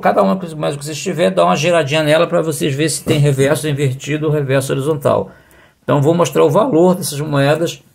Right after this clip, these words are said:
reverso invertido agora, de todas elas. Então, tá aqui, ó, da Beija-Flor,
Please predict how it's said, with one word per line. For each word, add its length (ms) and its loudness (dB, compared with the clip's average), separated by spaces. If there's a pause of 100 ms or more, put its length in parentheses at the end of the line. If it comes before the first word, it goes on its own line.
reverso 880 0 (120)
invertido 680 -4
agora, 580 2 (800)
de 80 -20
todas 320 0
elas. 400 2
Então, 520 -2
tá 180 0
aqui, 260 0
ó, 220 2 (1800)
da 280 -12
Beija-Flor, 920 2